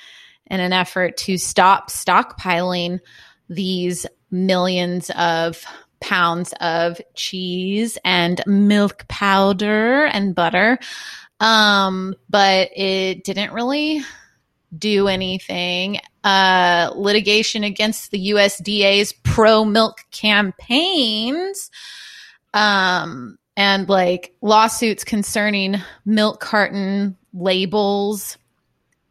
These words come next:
uh, have been all unsuccessful. The government's decision to prioritize, prioritize the dairy industry over low-income people and all of the <laughs> people who have to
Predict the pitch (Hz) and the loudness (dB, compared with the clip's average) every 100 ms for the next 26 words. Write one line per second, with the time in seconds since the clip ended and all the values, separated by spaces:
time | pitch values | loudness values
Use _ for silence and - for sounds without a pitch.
0 | _ - - 185 185 190 190 175 185 180 | _ -8 0 2 4 2 -2 0 0 2
1 | 180 180 214 254 254 - - - 190 202 | 4 4 2 -2 -6 -8 -12 -4 -4 -4
2 | - 196 196 202 - - - - - - | -6 -2 0 0 -4 -20 -20 -20 -20 -20
3 | _ - 196 202 208 202 233 226 233 - | _ -10 -4 -2 0 0 0 -2 -4 -8
4 | 247 - 247 208 214 - 190 202 185 185 | -12 -8 -8 -4 -6 -6 -6 0 2 4
5 | 190 196 202 208 190 185 - - - 226 | 2 0 -2 -2 0 0 -4 -12 -2 2
6 | 226 269 277 277 254 233 233 202 208 170 | 4 6 4 2 2 2 0 -4 -8 -2
7 | 220 226 233 240 220 240 294 294 285 - | 0 2 2 -2 -4 0 0 0 -4 -8
8 | 285 285 277 277 277 - - _ - 208 | -8 -6 -6 -8 -10 -20 -20 _ -6 -2
9 | 208 202 196 196 208 208 208 233 214 - | -2 -4 -4 0 2 2 -2 -4 -6 -6
10 | 208 - 202 196 190 190 190 180 190 196 | -10 -6 -2 -2 -2 -4 -6 -4 -2 -2
11 | 196 226 - - 233 202 196 196 208 247 | -4 -4 -6 -4 -4 0 0 2 0 2
12 | 214 202 190 208 196 - - 202 185 | 4 4 2 2 2 0 -8 -4 -2